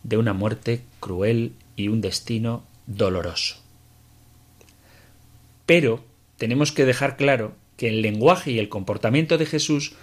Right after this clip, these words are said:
no es el de un vidente que descifra el porvenir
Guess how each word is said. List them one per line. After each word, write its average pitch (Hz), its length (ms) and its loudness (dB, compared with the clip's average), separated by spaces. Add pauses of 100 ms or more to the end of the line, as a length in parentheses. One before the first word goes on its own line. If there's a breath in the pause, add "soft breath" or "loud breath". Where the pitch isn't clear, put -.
(240 loud breath)
no 127 120 0
es 139 120 2
el 147 120 4
de 139 100 4
un 147 140 4
vidente 131 640 4
que 117 100 -2
descifra 123 540 -2
el 113 100 0
porvenir 113 760 0